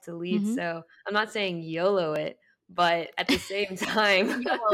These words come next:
Speaker 1: <laughs> don't be afraid to get out there and do something crazy. I mean, for me, it's worked out. Um, and I am someone who tends to play it safe. And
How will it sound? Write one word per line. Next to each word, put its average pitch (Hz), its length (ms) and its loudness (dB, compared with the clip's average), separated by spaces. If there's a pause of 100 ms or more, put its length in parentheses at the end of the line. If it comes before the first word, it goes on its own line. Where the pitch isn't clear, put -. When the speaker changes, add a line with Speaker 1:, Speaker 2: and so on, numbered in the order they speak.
(160)
Speaker 1:
<laughs> 440 280 0
don't 254 260 0
be 277 120 0
afraid 220 580 0
to 208 160 2
get 190 180 0
out 196 240 0
there 208 220 0
and 190 160 -2
do 180 160 -2
something 185 420 -6
crazy. 180 720 -8 (100)
I 180 140 -2
mean, 180 400 -4 (180)
for 190 160 -6
me, 180 580 0
it's 175 260 -4
worked 165 280 -4
out. 180 460 2 (140)
Um, 170 560 -4 (800)
and 175 320 2
I 175 160 0
am 185 160 2
someone 180 320 -4
who 170 220 -4
tends 165 340 -10
to 180 80 -14
play 90 240 -6
it 170 100 -8
safe. - 380 -8 (240)
And 85 360 -8